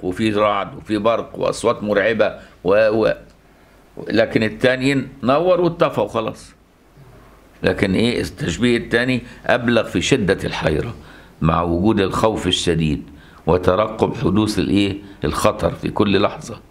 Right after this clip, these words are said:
لأنه، وأبلغ اللي هو التشبيه الثاني، لأنه أدل على فرط الحيرة وشدة الأمر وفظاعته، ولذلك أخر،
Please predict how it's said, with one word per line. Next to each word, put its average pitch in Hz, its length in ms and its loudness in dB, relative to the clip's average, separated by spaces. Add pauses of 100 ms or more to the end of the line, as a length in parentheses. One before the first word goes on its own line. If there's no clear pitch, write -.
(2750)
لأنه، 104 480 2
وأبلغ 113 580 2
اللي 104 160 0
هو - 20 4
التشبيه 95 460 -2
الثاني، 113 540 0
لأنه 98 600 0
أدل 107 400 0
على 95 260 0
فرط 110 320 -4
الحيرة 110 520 0
وشدة 90 540 -2
الأمر 104 300 0
وفظاعته، 90 680 0
ولذلك 92 520 0
أخر، 78 640 -2